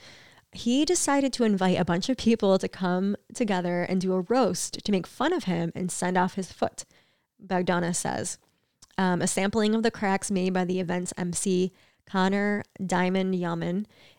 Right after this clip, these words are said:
a Stanford lecturer and humor expert, said, "We know you'll land on your feet, uh, foot. And don't worry about stepping on Scott's toes tonight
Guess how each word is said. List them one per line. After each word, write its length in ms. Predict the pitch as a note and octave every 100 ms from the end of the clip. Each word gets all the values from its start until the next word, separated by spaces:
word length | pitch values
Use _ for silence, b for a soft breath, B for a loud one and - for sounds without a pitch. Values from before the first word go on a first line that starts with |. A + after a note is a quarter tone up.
| _ F#3+
a 480 | F3+ E3+ F3 F#3+ - -
Stanford 440 | - F#3+ G3 A3
lecturer 560 | G3 F#3 - F#3 E3+ F3
and 180 | - F#3
humor 340 | E3 C4+ A#3+
expert, 480 | - - - E3+ -
said, 380 | - E3 E3 - -
"We 360 | G3 G#3+ G#3+
know 240 | G#3 G#3+ C#4+
you'll 180 | D4
land 260 | G#3+ G#3 G3+
on 100 | G3+
your 140 | F3
feet, 540 | F3+ - - - - - _ _ _ _ _ _ _ _ _
uh, 200 | F3+ F3
foot. 500 | - - - - - _ _ _ _ _ _ _ _ _ _ -
And 460 | F#3+ G3+ F#3 F3+ - _
don't 320 | A3 A3 C#4
worry 360 | C4 C4 D#4 C#4+
about 300 | C4 A3 A3+
stepping 400 | - A#3 A3+ G3+
on 120 | F#3+
Scott's 360 | - F#3 F3+ -
toes 320 | D4 D4 -
tonight 340 | G#3 F#3+ A3